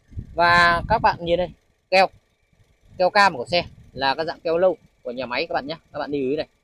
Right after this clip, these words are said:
Đấy, lưu ý này. Keo đây, zin này, mặt gian co của xe còn nguyên các bạn nhé. Đấy, ốc của xe, tất cả mọi cái còn zin hết các bạn này. Đó là cái điều chắc chắn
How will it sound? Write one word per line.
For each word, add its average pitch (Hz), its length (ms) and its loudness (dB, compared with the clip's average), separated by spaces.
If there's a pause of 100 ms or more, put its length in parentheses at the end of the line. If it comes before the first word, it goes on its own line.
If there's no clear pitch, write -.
(520)
Đấy, 127 220 -2
lưu 147 180 -2
ý 143 100 -2
này. 151 100 -6 (680)
Keo 160 160 4
đây, 151 100 2 (300)
zin 160 180 -2
này, 139 160 -6 (440)
mặt 170 140 0
gian 175 200 0
co 180 220 6 (440)
của 117 120 -8
xe 190 140 0
còn 170 200 -2
nguyên 190 160 2 (280)
các - 40 -6
bạn 139 140 -6
nhé. 151 100 -4 (680)
Đấy, 131 220 0 (400)
ốc 233 160 -2
của 135 100 -6
xe, 175 220 -8 (460)
tất 185 140 -8
cả 110 180 -2
mọi 117 120 -10
cái 120 140 -4
còn 127 100 -4
zin 127 180 -6
hết 180 100 -2 (120)
các 143 60 -8
bạn 113 140 -10
này. - 100 -16 (600)
Đó 123 160 -2
là 143 100 -2
cái 139 80 -6
điều 120 380 -2
chắc - 160 -12
chắn 165 360 -10